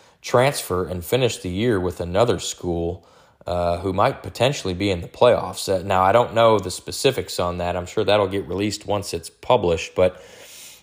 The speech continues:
um, man, that, that could be huge. Um, you know, just keep an eye on that. Uh, but I thought that was certainly worth noting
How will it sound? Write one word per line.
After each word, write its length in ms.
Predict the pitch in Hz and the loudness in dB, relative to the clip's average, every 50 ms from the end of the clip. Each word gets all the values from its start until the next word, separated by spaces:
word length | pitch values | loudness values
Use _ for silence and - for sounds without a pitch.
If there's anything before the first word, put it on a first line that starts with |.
| _ - | _ -8
um, 540 | - 92 92 90 87 87 87 85 85 90 101 - _ _ _ _ _ _ _ _ _ _ _ _ - | -4 0 0 2 0 0 -2 -4 -8 -12 -14 -18 _ _ _ _ _ _ _ _ _ _ _ _ -4
man, 300 | 113 - - 139 92 - - - - - - | 0 2 2 2 2 -2 -6 -14 -20 -12 -4
that, 380 | 85 104 131 180 180 - - 98 | 0 2 2 2 0 -2 -2 0
that 240 | 107 156 180 - | 2 2 2 0
could 160 | - 110 90 87 | -4 -6 -4 -4
be 140 | 95 87 | -6 -8
huge. 600 | 87 - - 139 151 123 92 85 82 - - - - - _ - | -6 -4 0 2 2 2 2 0 -2 -8 -10 -12 -14 -14 _ -6
Um, 440 | 95 95 92 90 90 90 90 90 80 - _ _ _ - - _ _ _ _ _ _ _ _ _ _ _ _ - | -2 0 0 0 -2 -4 -6 -10 -14 -20 _ _ _ -20 -20 _ _ _ _ _ _ _ _ _ _ _ _ -6
you 100 | 101 101 | -4 -2
know, 180 | 95 92 87 87 | 0 0 0 -2
just 200 | 98 107 - - | -4 -6 -4 -2
keep 180 | - 196 - | -2 0 2
an 80 | 127 120 | 4 4
eye 160 | 123 131 123 | 6 6 6
on 200 | 110 107 104 98 | 6 4 4 2
that. 380 | 92 98 95 92 - - - - 71 | 2 0 0 -2 -4 -10 -16 -20 -10
Uh, 260 | 73 95 98 95 95 92 | -6 -2 0 0 0 0
but 340 | 90 92 95 - - - _ _ - | 0 0 -2 -2 -6 -18 _ _ -6
I 120 | - 107 | -4 0
thought 240 | - 139 123 104 - | 2 2 4 4 6
that 180 | 117 113 110 | 4 4 4
was 140 | 98 92 87 | 4 0 -2
certainly 540 | - - 127 120 - 92 92 92 90 87 85 - - | 0 0 0 0 0 -4 -4 -4 -4 -6 -8 -10 -10
worth 300 | - 98 104 98 95 - | -4 -4 -2 -2 -4 -4
noting 460 | 92 95 104 110 98 87 87 87 90 | -2 2 2 2 2 0 -2 -8 -10